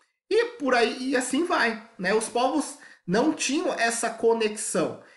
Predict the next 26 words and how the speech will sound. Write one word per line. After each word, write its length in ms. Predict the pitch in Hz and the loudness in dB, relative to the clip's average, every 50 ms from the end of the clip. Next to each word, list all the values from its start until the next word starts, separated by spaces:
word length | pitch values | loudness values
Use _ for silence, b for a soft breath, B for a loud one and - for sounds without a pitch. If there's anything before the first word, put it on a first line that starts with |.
| B B | B B
Então, 460 | 320 427 427 - 247 247 294 349 330 | -4 -2 2 4 4 4 4 2 0
o 40 | 262 | 0
mundo, 420 | 220 220 240 262 302 320 320 311 | 2 2 4 4 4 2 0 0
pra 200 | - 254 196 170 | 0 2 2 4
eles, 500 | 180 202 240 349 311 208 - - - - - _ _ | 4 4 2 2 2 0 -2 -4 -8 -12 -20 _ _
era 180 | 160 156 170 185 | -2 0 2 2
restrito 640 | 190 254 262 254 - - 185 226 220 - 311 311 - | 2 2 0 -2 -2 -2 -2 -2 0 -2 -4 -4 -4
à 100 | - 269 | -6 -8
sua 280 | - - - - 311 339 | -8 -8 -8 -8 -6 -6
aldeia. 440 | 392 339 220 190 190 185 165 147 - - b b b b b b b b | -4 -2 0 0 0 2 0 -2 -4 -10 b b b b b b b b
A 80 | 247 - | -2 2
partir 340 | - 302 311 311 - 330 | 2 2 2 2 2 2
do 140 | 349 427 403 | 2 2 2
momento 640 | 415 392 320 240 226 226 247 269 262 - 170 - - - - _ _ _ | 2 0 0 0 0 2 2 0 0 -2 -6 -6 -8 -10 -18 _ _ _
que 80 | - 196 | -4 -2
a 40 | 196 | -2
história 420 | 196 - - 208 196 202 208 185 | -2 -4 -2 -2 0 0 0 0
vai 220 | 170 175 180 185 | 0 2 2 2
avançando, 840 | 185 185 196 220 262 262 - - - 226 214 226 240 233 220 208 185 180 | 2 0 0 0 -2 -2 -4 -4 -2 -2 0 0 2 2 2 2 2 2
que 80 | 190 | 2
a 60 | 180 | 2
gente 160 | 185 196 190 190 | 2 2 0 0
chega 300 | - 247 262 285 302 294 | -2 -2 0 0 0 0
no 140 | 285 269 | -2 -2
pro-, 300 | 269 247 220 214 - - | -2 -2 -2 -2 -4 -4
no, 400 | 208 190 185 185 170 160 151 156 | 0 2 2 2 2 2 0 -4